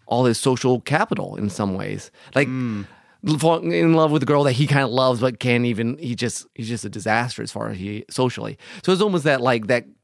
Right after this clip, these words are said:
Speaker 1: it's like a real representation of that you wanna split yourself between, like, what you're supposed to be to fit into society and who you actually are.
Speaker 2: Mm.
Speaker 1: Anyways, hard read. I don't know if I can recommend it unless you really love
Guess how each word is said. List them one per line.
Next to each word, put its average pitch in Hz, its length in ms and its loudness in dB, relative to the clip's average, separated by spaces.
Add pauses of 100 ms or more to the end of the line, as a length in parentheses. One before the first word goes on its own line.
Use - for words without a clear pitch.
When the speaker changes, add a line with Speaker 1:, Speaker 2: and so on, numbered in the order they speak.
Speaker 1:
it's 151 160 2
like 139 140 2
a 123 60 2
real 147 280 4
representation 139 440 2
of 113 80 0
that 113 200 2
you 131 160 -2
wanna 123 160 2
split 143 240 -2
yourself 127 260 0
between, 120 260 -2
like, 104 360 -4
what 143 220 2
you're 117 100 -2
supposed 147 320 0
to 139 80 -4
be 131 140 4
to 117 40 2
fit 123 140 0
into 110 160 2
society 113 480 0
and 110 80 -2
who 117 80 0
you 107 140 0
actually 104 340 -4
are. 104 300 -4 (160)
Speaker 2:
Mm. 117 260 -16 (400)
Speaker 1:
Anyways, 160 300 0 (220)
hard 262 340 0
read. 160 180 4
I 165 80 6
don't 214 140 4
know 190 100 4
if 147 80 0
I 147 60 2
can 135 140 0
recommend 131 420 2
it 147 60 4
unless 120 260 0
you 120 80 -2
really 107 340 -2
love 101 540 -6